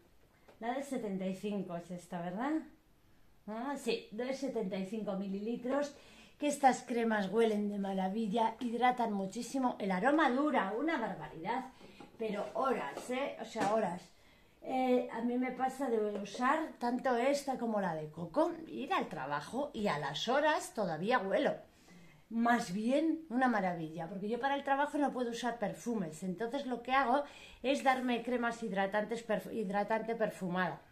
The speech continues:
y así huelo a perfume sin tener perfume.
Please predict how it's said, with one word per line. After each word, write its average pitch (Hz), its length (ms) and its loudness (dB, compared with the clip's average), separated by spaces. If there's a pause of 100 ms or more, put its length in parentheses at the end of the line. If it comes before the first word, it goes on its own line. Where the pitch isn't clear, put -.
(240)
y 180 80 0
así 220 520 -2
huelo 202 500 2
a 202 100 4
perfume 247 520 -2
sin 254 400 2
tener 190 340 0
perfume. 170 560 -8